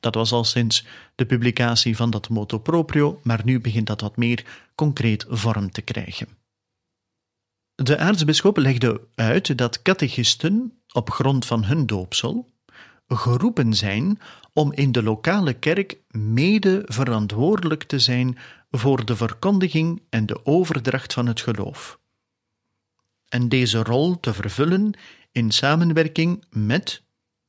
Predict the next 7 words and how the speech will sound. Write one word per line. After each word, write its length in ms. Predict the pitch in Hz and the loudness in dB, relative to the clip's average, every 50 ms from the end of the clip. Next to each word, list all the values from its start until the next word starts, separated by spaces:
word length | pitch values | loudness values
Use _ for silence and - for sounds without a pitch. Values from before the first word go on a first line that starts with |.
| _ _ _ _ _ _ | _ _ _ _ _ _
de 360 | _ 131 113 110 113 110 - - | _ -6 -2 0 -2 -2 -2 -6
gewijde 760 | - 101 - 117 110 101 110 107 107 107 110 127 170 185 - - | -10 -6 -4 -4 -2 -2 0 0 0 0 0 0 0 -2 -2 -2
ambtsdragers 1000 | - 151 165 175 165 143 127 120 131 139 143 147 143 143 156 151 - - - - _ _ _ _ _ _ _ _ _ _ _ _ _ | 0 2 2 2 0 0 -2 -4 -2 -2 0 -2 0 0 -2 0 0 -2 -4 -4 _ _ _ _ _ _ _ _ _ _ _ _ _
en 320 | - 175 185 208 214 202 - _ | 0 2 2 4 2 0 -2 _
onder 580 | - 175 185 202 196 185 175 160 170 175 147 107 | 0 2 2 4 4 2 2 2 0 0 0 0
hun 260 | 123 147 156 139 117 | 0 0 0 0 0
leiding. 500 | 104 104 101 98 95 104 104 95 95 107 | 0 0 0 0 -2 -4 -6 -6 -8 -12